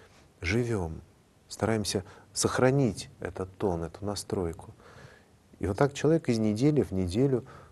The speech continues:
приходит для того, чтобы его душа, она была в порядке, чтобы этот порядок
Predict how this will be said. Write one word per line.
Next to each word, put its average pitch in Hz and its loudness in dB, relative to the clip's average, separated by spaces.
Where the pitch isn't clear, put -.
приходит 127 0
для 87 0
того, 120 0
чтобы 104 -4
его 98 -2
душа, 139 0
она 95 0
была 98 0
в 113 -4
порядке, 110 -6
чтобы - -8
этот 95 -4
порядок 117 0